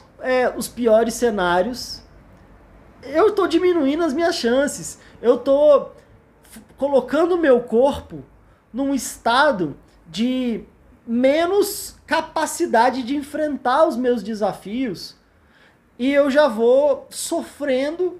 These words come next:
e eu vou ficando cada vez com menos força. Já aconteceu com vocês de, às vezes, imaginar uma situação de, e, e ela ia ser tão difícil, tão complicada, e eu já fiquei imaginando que ela ia ser tão difícil, tão complicada,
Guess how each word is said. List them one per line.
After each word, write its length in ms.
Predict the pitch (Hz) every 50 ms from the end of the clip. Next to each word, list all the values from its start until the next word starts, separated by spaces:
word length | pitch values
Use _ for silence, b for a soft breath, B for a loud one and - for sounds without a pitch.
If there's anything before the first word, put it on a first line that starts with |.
| _ _
e 100 | - 262
eu 60 | 320
vou 140 | 269 294 262
ficando 240 | - - 311 302 -
cada 220 | 294 302 302 302
vez 200 | 247 247 277 262
com 120 | - - 254
menos 480 | 277 277 277 277 254 254 285 277 -
força. 480 | - 285 233 233 226 - - - - - _ _ _ _ _ _ _ _ _ _ _ _ _ _ _ _ _ _ _ _ _ _ _ _ _ _ _ _ _ _ b b b b b b b b
Já 140 | - 226 311
aconteceu 420 | - 392 370 302 - - 370 370
com 120 | 262 277 247
vocês 800 | 214 208 170 - - 233 240 226 185 151 - - - - b b b b b b b
de, 260 | 165 156 214 233 233 233
às 140 | 226 175
vezes, 320 | 180 226 240 262 233 220 262
imaginar 680 | 262 247 240 247 240 202 214 196 180 180 202 220 214
uma 160 | 208 196 190
situação 880 | 175 - - - - - 185 165 - - - 190 202 208 202 185 165 165
de, 160 | 160 - -
e, 280 | 214 196 202 208 202 208
e 80 | 214 214
ela 180 | 202 208 208
ia 140 | 202 214 202
ser 300 | - - 208 208 - - _ _ _ -
tão 300 | 285 320 370 370 339 269
difícil, 540 | 220 226 - - - 220 240 220 - - - -
tão 180 | 247 311 339
complicada, 600 | - 302 233 202 214 214 - - 202 196 190 190 208
e 40 |
eu 60 | 208 185
já 140 | 196 220
fiquei 180 | 214 - 233 240
imaginando 480 | 233 226 220 185 196 185 180 196 208 202
que 60 | 214
ela 100 | 202 202
ia 60 | -
ser 140 | - 196 190
tão 200 | - 247 285 285
difícil, 300 | 226 - - 233 214 -
tão 120 | 220 214
complicada, 600 | 202 190 165 165 156 - 190 196 202 196 - -